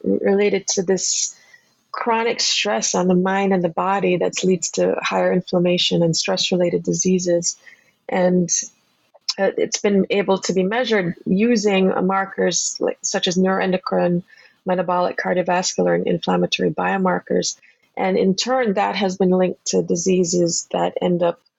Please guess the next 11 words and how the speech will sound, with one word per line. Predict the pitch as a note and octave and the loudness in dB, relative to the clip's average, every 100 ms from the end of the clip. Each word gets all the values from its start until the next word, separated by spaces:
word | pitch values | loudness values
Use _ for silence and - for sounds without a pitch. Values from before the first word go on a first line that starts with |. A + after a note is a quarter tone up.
| _ _ _ - | _ _ _ -6
complicating | F#3 F3+ - F#3 F3 | -4 -2 -2 -2 -2
pregnancy, | E3+ F3 F3 E3 - F#3 | -2 -2 0 -2 -2 -2
such | E3+ F3+ F3 F#3+ | -2 -4 -4 -2
as | E3+ - | -2 -2
preterm | - F3+ - F#3 E3+ | -4 -4 -2 0 0
birth, | E3+ E3+ E3+ | 2 0 0
low | E3+ F3 | 0 0
birth | E3 F3 E3+ - | 0 -2 -2 -4
weight, | F3 - | -4 -2
and | E3+ E3+ | -2 -4
preeclampsia. | - - - - - - - - | -4 -4 -4 -4 -4 -4 -4 -6